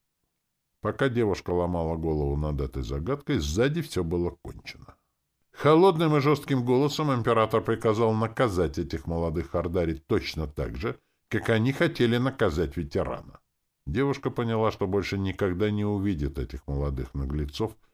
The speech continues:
которые пытались её оскорбить или унизить.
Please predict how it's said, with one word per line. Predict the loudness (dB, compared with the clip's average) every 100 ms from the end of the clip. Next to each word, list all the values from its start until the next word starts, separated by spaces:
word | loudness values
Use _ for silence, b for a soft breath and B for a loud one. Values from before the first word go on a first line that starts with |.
| _ -8
которые | -6 -4 -2 -4
пытались | -6 -2 -2 -2 -4
её | -4 -4
оскорбить | -4 -6 -4 -4 -4
или | -8 -4
унизить. | -2 -4 -4